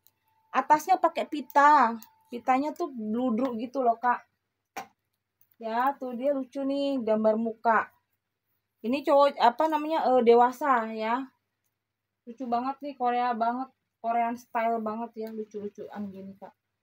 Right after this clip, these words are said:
Ini L D-nya oversize nih. L D-nya, <clears throat> L D-nya itu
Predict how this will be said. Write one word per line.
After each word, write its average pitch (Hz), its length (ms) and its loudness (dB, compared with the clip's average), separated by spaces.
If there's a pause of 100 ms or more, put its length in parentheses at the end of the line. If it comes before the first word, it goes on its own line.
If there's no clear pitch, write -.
(380)
Ini 311 160 -6
L 359 240 4
D-nya 339 320 0
oversize 349 640 0
nih. 269 400 -4 (640)
L 269 200 4 (100)
D-nya, 277 320 -4 (260)
<clears throat> - 1400 2 (160)
L - 80 6
D-nya 285 320 -4
itu 311 240 -8